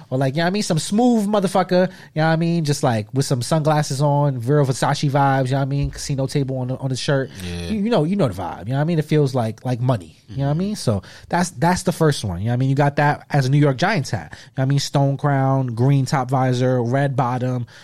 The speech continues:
Speaker 1: New York Giants front logo, N Y, you know what I mean? Nineteen forty-two All-Star Game,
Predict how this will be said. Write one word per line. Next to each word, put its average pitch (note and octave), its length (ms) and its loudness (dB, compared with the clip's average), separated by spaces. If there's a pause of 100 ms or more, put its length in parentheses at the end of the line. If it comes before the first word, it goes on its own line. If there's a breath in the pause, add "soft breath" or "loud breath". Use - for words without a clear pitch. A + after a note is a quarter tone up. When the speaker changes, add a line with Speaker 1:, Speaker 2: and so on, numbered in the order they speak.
(180 loud breath)
Speaker 1:
New C3+ 80 4
York C#3+ 220 4
Giants C3+ 340 0
front C3 260 -2
logo, B2+ 540 2
N B2 240 0
Y, A#2+ 300 0
you B2 80 0
know B2+ 40 0
what B2+ 60 0
I B2+ 40 0
mean? C#3+ 300 2
Nineteen C#3 300 2
forty-two C3 420 2
All-Star B2+ 300 0
Game, C3+ 260 -2